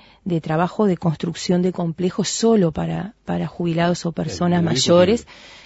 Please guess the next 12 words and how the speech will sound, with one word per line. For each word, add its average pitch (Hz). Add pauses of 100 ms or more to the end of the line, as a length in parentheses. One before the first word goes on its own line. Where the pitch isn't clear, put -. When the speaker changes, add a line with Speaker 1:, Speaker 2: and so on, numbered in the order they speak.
(160)
Speaker 1:
Eso, 202
eh, 165
hay 180
un 170
acuerdo 190
en 160
empezar 165
a 170
transitar 165
por 165
otros 170
caminos, 170